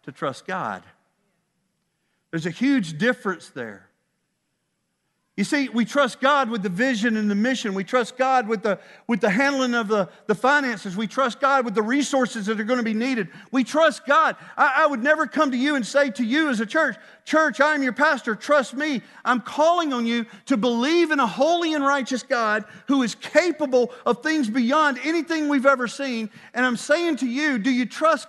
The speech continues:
God? Do you trust him with our, with everything that we have got? And we together have a history with God, seeing God do incredible things. And it's so much easier for us to come together as a faith family who have been brought together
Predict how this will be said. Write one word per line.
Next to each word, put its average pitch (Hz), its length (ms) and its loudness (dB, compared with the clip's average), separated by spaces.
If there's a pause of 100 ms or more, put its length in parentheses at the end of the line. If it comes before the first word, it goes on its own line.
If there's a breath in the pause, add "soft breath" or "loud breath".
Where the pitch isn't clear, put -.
God? 233 540 2 (300 loud breath)
Do 240 80 0
you 233 140 0
trust 294 360 0
him 269 120 -2
with 247 180 -4
our, 240 220 -2 (160 loud breath)
with 240 180 0
everything 285 540 0
that 247 200 0 (220 loud breath)
we 262 140 2
have 220 100 -2
got? 269 260 0
And 254 160 0
we 294 220 2
together 262 680 0 (160 loud breath)
have 262 180 2
a 226 60 0
history 254 480 0
with 311 320 -2
God, 233 360 0
seeing 320 460 -2
God 208 320 0
do 285 160 -2
incredible 285 840 -2
things. 226 420 -2 (240 loud breath)
And 262 100 0
it's 240 140 -4
so 349 240 2
much 349 300 -2
easier 277 360 0
for 240 200 2
us 285 160 2
to 262 120 -8
come 277 220 2
together 247 420 2 (220 loud breath)
as 233 140 0
a 214 40 0
faith 277 300 0
family 277 320 0
who 247 160 0
have 240 100 -2
been 214 240 -2
brought 294 400 2
together 233 520 0